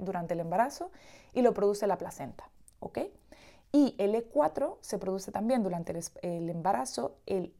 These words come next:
estetrol se produce durante el embarazo y lo produce el feto,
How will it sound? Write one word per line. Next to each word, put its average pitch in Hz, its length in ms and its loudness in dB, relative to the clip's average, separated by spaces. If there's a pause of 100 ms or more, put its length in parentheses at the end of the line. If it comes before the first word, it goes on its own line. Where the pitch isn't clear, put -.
(100)
estetrol 196 1080 -2
se - 160 -10
produce 175 380 -6
durante 175 260 -6
el 294 60 -8
embarazo 320 480 -6
y 240 80 -4
lo 233 120 -4
produce 190 440 -8
el 220 160 -10
feto, - 380 -12